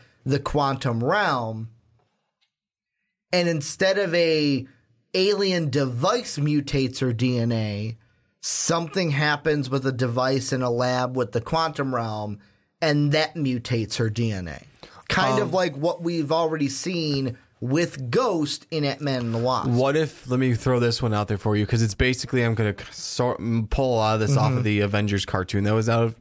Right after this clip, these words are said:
Speaker 1: Mm-hmm.
Speaker 2: in early two thousand tens-ish.
Speaker 1: Okay.
Speaker 2: So when we get Miss Marvel, or Captain Marvel, um, Marvel is an alien, Kree alien, and then
Speaker 1: Mm-hmm.
Speaker 2: technically he's a zoologist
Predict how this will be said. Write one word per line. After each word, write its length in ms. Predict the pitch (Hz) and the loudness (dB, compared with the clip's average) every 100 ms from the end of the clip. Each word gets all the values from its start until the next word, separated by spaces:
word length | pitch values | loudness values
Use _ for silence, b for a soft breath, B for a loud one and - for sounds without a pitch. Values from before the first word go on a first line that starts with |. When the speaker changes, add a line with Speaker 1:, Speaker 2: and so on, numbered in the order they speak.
| - | -8
Speaker 1:
Mm-hmm. 560 | - 139 139 123 123 - | 0 2 2 0 -2 0
Speaker 2:
in 840 | 110 110 110 113 110 110 110 - | 2 2 2 2 2 2 0 0
early 640 | - 113 117 123 120 113 - _ _ | 0 2 2 2 2 0 -4 _ _
two 180 | - 113 | -2 0
thousand 360 | 113 107 110 107 | 2 0 0 0
tens-ish. 560 | 113 117 123 139 156 | 0 0 2 2 0
Speaker 1:
Okay. 160 | 156 160 B B B 107 B | -2 -4 B B B -14 B
Speaker 2:
So 640 | - 131 113 110 - 123 - - 95 - | 0 2 2 0 -6 -14 -14 -14 -14 -10
when 220 | 104 123 | -2 0
we 100 | 127 | 2
get 160 | 123 120 | 2 2
Miss 240 | 123 113 | 2 0
Marvel, 560 | 120 127 131 113 107 101 | 0 2 0 0 -2 -2
or 200 | 123 113 | 0 -2
Captain 420 | - 147 147 113 | 0 -4 -2 -2
Marvel, 480 | 104 101 92 101 110 B B B B - | 0 0 0 -2 -4 B B B B -2
um, 500 | 110 107 104 107 - _ - | 2 2 0 -2 -10 _ -6
Marvel 680 | 117 131 151 139 139 127 113 | -2 0 2 2 2 4 2
is 160 | 110 | 0
an 80 | 113 | 0
alien, 720 | 120 131 123 107 107 107 113 | 2 2 2 2 0 0 -2
Kree 240 | - 143 127 | 0 2 4
alien, 420 | 117 113 107 110 | 2 2 2 2
and 160 | 139 135 | 4 4
then 60 | |
Speaker 1:
Mm-hmm. 80 | 120 | 2
Speaker 2:
technically 560 | 139 147 151 120 117 113 | 2 0 0 0 2 4
he's 240 | 117 107 | 4 4
a 160 | 110 104 | 2 2
zoologist 960 | 101 123 131 131 131 107 101 - - | 2 2 2 2 0 0 -4 -6 -10